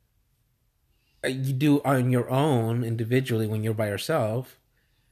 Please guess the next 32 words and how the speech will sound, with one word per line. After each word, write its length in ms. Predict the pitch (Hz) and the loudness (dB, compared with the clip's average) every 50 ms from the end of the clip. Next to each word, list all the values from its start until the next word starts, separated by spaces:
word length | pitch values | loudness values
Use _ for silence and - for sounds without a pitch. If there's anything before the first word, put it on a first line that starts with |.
| _ _ _ _ _ _ _ - | _ _ _ _ _ _ _ -10
you 180 | - 123 120 120 | -6 -4 -4 -4
grow 320 | 123 - 127 123 127 127 | -2 2 2 4 4 4
as 140 | 127 113 113 | 4 2 0
an 100 | 117 117 | -2 -2
individual, 500 | 113 107 104 104 110 104 101 104 110 113 | -2 -4 -4 -4 -6 -6 -4 -4 -4 -4
you 160 | 113 107 110 | -2 -4 -4
get 220 | 113 123 117 117 | -4 -4 -6 -6
to 120 | - - 113 | -6 -8 -4
know 120 | 110 113 | -2 -2
yourself 400 | 110 110 110 107 - 117 104 - _ - | -2 -2 -2 -4 -6 -8 -10 -12 _ -4
better, 500 | - 120 123 123 120 120 117 117 120 - - - - _ _ | -2 0 2 2 4 2 2 2 -2 -4 -8 -20 -20 _ _
you 80 | - 110 | -12 -8
get 180 | 120 113 101 - | -6 -8 -8 -8
to 100 | - 107 | -10 -8
know 120 | 107 104 | -6 -6
what 160 | 98 95 82 87 | -4 -6 -6 -6
you're 140 | 92 95 | -8 -8
like 480 | 95 107 113 120 120 120 120 117 120 - | -6 -4 -2 0 0 0 0 -2 -4 -6
and 180 | 107 95 98 95 | -8 -8 -8 -8
your 140 | 95 95 | -8 -8
dislikes 640 | 90 101 120 113 110 - - 113 113 110 110 - - - | -8 -4 -4 -4 -4 -4 -4 -4 -4 -4 -6 -8 -10 -10
are, 400 | 107 107 107 107 104 104 110 - - _ _ _ _ _ _ _ - | -6 -6 -4 -4 -4 -4 -6 -10 -14 _ _ _ _ _ _ _ -12
uh, 60 | 95 | -10
what 200 | 98 107 113 107 | -6 -6 -4 -4
makes 240 | 101 107 98 - - | -4 -6 -8 -8 -10
you 60 | - | -14
tick, 320 | - - - 131 120 113 - | -14 -10 -6 -4 -4 -4 -4
things 240 | - 107 104 107 - | -8 -10 -10 -10 -10
like 160 | 98 95 - | -12 -10 -8
that. 300 | 110 101 87 - - 110 | -8 -8 -8 -8 -8 -8
But 180 | 117 98 - | -8 -8 -8
it, 180 | - 110 - - | -10 -16 -16 -18